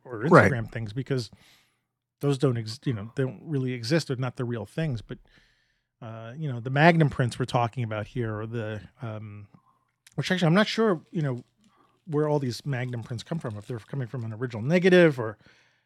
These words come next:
Speaker 2: Or they're
Speaker 1: um,
Speaker 2: coming from a scan or whatever.
Speaker 1: or scan. Yeah, I don't know about that, but, uh, there's some, there's some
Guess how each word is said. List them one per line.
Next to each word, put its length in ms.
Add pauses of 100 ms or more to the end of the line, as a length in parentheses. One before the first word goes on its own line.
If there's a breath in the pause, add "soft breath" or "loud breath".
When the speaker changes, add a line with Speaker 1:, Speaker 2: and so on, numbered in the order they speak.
(260)
Speaker 2:
Or 240
they're 100
Speaker 1:
um, 60
Speaker 2:
coming 240
from 200
a 40
scan 600
or 160
whatever. 560
Speaker 1:
or 120
scan. 300
Yeah, 160
I 80
don't 240
know 240
about 240
that, 240
but, 320
uh, 280 (720)
there's 200
some, 360
there's 220
some 380